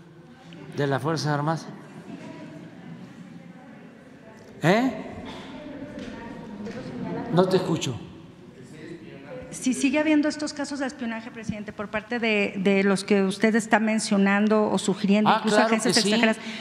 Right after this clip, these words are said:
Speaker 2: ¿no debería la F G R investigar esto?
Speaker 1: Sí, pero, este,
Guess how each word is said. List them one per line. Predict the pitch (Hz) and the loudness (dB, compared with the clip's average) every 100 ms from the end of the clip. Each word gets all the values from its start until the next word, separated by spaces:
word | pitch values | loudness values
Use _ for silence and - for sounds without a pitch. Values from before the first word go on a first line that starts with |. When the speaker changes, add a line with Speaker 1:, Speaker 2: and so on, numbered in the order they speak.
| - - | -6 2
Speaker 2:
¿no | 262 | 4
debería | 285 277 254 | 6 4 4
la | 254 | 4
F | 262 233 | 2 0
G | 247 | 2
R | 226 214 240 226 | 2 2 0 2
investigar | 214 185 - 208 196 196 | 4 4 2 2 2 2
esto? | 185 208 269 | 0 -2 0
Speaker 1:
Sí, | 320 254 262 254 214 - | 2 2 2 2 2 2
pero, | 165 151 139 107 - - - - - | 2 4 2 -2 -10 -16 -18 -14 -4
este, | 135 - 143 139 123 110 | -2 -2 2 2 2 -2